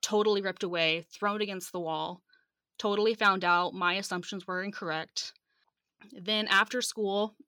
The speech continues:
same thing happened with, um, the Muslim community. All of my assumptions just totally ripped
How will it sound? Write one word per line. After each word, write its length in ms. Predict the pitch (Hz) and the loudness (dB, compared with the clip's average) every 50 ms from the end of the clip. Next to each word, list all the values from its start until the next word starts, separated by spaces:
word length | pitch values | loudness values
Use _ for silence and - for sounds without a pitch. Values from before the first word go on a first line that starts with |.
| _ _ | _ _
same 320 | - - - 220 196 208 202 | -16 -8 -4 -2 -2 -2 -2
thing 180 | 214 214 208 | -4 -4 -4
happened 580 | 196 185 190 190 190 190 190 185 185 190 202 - - _ - - - - - _ _ _ | -2 -2 -2 -2 -2 -2 -6 -6 -6 -6 -8 -8 -12 _ -20 -20 -20 -20 -20 _ _ _
with, 480 | 208 190 190 196 190 190 - - - - - _ _ _ _ - | -6 -2 -2 -2 -2 -4 -8 -14 -20 -20 -20 _ _ _ _ -4
um, 480 | 208 196 180 175 175 170 180 196 208 208 | -2 0 0 0 -2 -4 -6 -10 -12 -12
the 120 | - 208 214 | -8 -6 -4
Muslim 380 | 208 196 196 185 - 202 202 | -2 -2 -2 -2 -4 -6 -8
community. 600 | 190 - 214 208 190 180 185 180 180 180 196 208 208 - _ _ _ _ _ _ _ _ _ _ _ _ _ _ _ _ _ _ _ - | -6 -6 -6 -6 -4 -4 -6 -4 -4 -4 -4 -6 -8 -10 _ _ _ _ _ _ _ _ _ _ _ _ _ _ _ _ _ _ _ -2
All 220 | 185 190 196 208 | 0 0 2 0
of 100 | 220 214 | -2 -2
my 220 | 220 208 196 190 190 | -2 -2 -2 -4 -4
assumptions 580 | 190 - 190 175 175 170 - 185 185 196 185 | -6 -6 -6 -6 -6 -6 -8 -8 -8 -8 -8
just 200 | - 180 - - | -8 -8 -8 -8
totally 400 | - - 180 175 185 190 190 185 | -6 -6 -6 -4 -4 -6 -6 -6
ripped 400 | 170 180 180 - _ - - - | -6 -6 -8 -6 _ -8 -8 -8